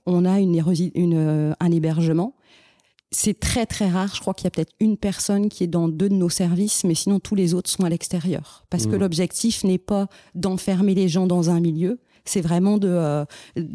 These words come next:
Speaker 1: qu'ils puissent se socialiser le plus possible, en fait,
Speaker 2: Mhm.
Speaker 1: et découvrir d'autres places, faire des rencontres, et cetera, et éviter, euh,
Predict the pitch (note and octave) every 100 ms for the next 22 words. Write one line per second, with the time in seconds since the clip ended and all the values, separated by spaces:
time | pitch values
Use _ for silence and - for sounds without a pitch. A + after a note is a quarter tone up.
0 | D#3 - D3 - - G#3+ - G#3+ G3 -
1 | F3+ D3+ D3+ F3+ - F3 - D#3+ - G3+
2 | F3+ D#3 G#2+ G2+ E3 E3+ F3+ D#3 F3+ D#3
3 | D#3 - F3 F3+ - F#3 D#3+ D#3+ D#3+ D#3
4 | F#3 F3+ - E3 D#3+ - D3 F#3 F3 D#3
5 | C#3+ - G#3 F3